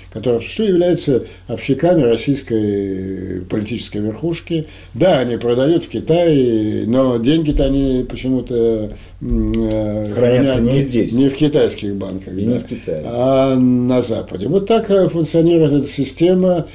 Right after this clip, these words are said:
Speaker 1: и Китаю она нравится, и Западу она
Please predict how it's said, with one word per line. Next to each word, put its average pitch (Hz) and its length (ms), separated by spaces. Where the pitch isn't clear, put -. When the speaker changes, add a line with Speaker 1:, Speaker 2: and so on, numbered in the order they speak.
Speaker 1:
и 127 1800
Китаю 170 440
она 190 120
нравится, 170 720
и 151 160
Западу 120 440
она - 120